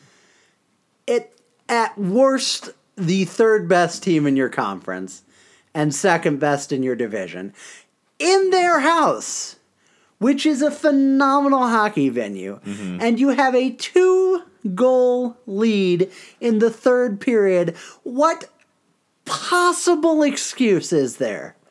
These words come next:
Speaker 1: for you to not have the effort? That does,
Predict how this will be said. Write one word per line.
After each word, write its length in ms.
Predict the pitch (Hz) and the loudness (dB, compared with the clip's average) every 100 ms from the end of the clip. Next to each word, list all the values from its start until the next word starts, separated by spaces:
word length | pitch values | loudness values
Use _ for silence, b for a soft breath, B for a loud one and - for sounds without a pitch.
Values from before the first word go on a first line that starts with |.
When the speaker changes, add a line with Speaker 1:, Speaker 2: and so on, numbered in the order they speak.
| b b b b b b | b b b b b b
Speaker 1:
for 180 | - 240 | 0 2
you 220 | 220 226 | 4 4
to 100 | 214 | 2
not 360 | 196 196 190 | 2 2 0
have 280 | 156 190 156 | 0 0 0
the 160 | 151 139 | 0 0
effort? 400 | 104 - - - _ _ _ _ _ _ _ _ _ _ _ _ | -2 -8 -16 -20 _ _ _ _ _ _ _ _ _ _ _ _
That 320 | 202 285 285 | 0 0 2
does, 240 | 240 302 | 2 2